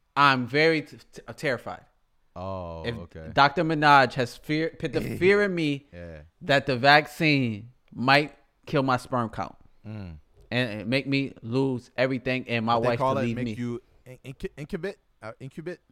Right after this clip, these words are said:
Speaker 2: potent. I don't know what the fuck it is, but
Speaker 1: You went to
Speaker 2: yeah.
Speaker 1: the University of Portland.
Speaker 2: Yeah.
Speaker 1: But I'm scared for my life.
Speaker 2: Yeah.
Speaker 1: So I understand why C N N,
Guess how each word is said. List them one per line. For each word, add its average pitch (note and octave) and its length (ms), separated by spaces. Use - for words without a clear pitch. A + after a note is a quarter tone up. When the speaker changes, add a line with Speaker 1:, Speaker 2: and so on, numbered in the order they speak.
Speaker 2:
potent. F#3 420
I C3+ 60
don't A#2 120
know G2 80
what G2+ 80
the F#2 80
fuck F#2 200
it F2 100
is, E2+ 200
but F#2+ 200
Speaker 1:
You B2 180
went A#2 140
to A#2+ 60
Speaker 2:
yeah. - 20
Speaker 1:
the A2+ 60
University G#2+ 400
of G#2+ 80
Portland. B2 340
Speaker 2:
Yeah. B2 140
Speaker 1:
But B2 280
I'm D3 580
scared E3 400
for D3 100
my B2 140
life. D3 420
Speaker 2:
Yeah. G2 360
Speaker 1:
So - 200
I C3 200
understand B2+ 420
why A2 140
C C#3 320
N B2+ 120
N, E3 360